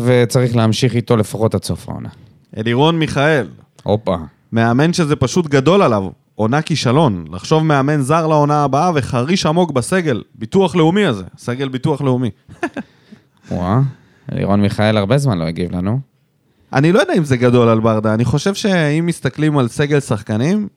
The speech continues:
Speaker 2: בסוף זה איכות השחקנים, הפס, הבעיטה, העצירה הזאת של שפי, הבעיטה של קלימלה, בסוף זה... אתה צריך לראות אם הקבוצה שלך נותנת יכ-,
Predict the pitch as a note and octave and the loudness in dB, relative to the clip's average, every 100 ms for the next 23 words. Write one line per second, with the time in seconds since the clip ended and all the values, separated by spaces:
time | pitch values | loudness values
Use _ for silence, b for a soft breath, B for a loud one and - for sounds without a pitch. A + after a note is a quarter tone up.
0 | _ _ _ - B2 - A#3 F#3+ D#3+ C#3+ | _ _ _ -6 -6 -2 -2 2 2 2
1 | A#3 A3+ - D3+ C3+ D#3+ D#3 A2 - G3 | 0 -2 -6 -6 -4 -2 0 -2 0 0
2 | F3 - - b b b - A#2 A#2 A2+ | 0 -4 -20 b b b -6 -2 -2 2
3 | D#3+ F#3 D#3+ A#2 b b - B2+ A#2+ - | 0 2 -2 -8 b b -4 -2 -2 0
4 | B2+ D#3+ G3+ F#3+ - E3+ - D#3+ - A#2 | 2 4 4 2 2 0 2 0 2 -2
5 | G2+ _ - A#2+ B2 B2+ C3+ B2+ C3 B2+ | -2 _ -6 0 0 0 0 0 0 0
6 | D#3 A3 G3+ G3+ C#4+ B3 A#3+ b b b | 0 0 -2 -2 -2 0 -2 b b b
7 | b D#3 A3 A#3+ A#3 A3 G#3+ A3 G#3 F3 | b -2 0 0 2 4 4 4 2 2
8 | D#3 D3 G#3 G#3 E3+ F#3+ F#3 D3+ F#3+ G3 | 0 2 2 2 2 2 4 4 4 2
9 | F#3 D3 | 2 -2